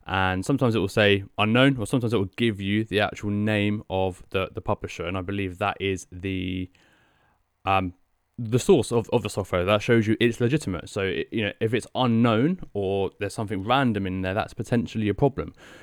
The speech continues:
But if you are running something that says publisher Microsoft, it's likely that that is a trusted piece of software for Microsoft, for example.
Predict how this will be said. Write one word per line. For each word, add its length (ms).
But 200
if 220
you 240
are 260
running 340
something 420
that 140
says 300
publisher 560
Microsoft, 720
it's 160
likely 720
that 140
that 180
is 200
a 80
trusted 340
piece 120
of 40
software 260
for 120
Microsoft, 400
for 120
example. 460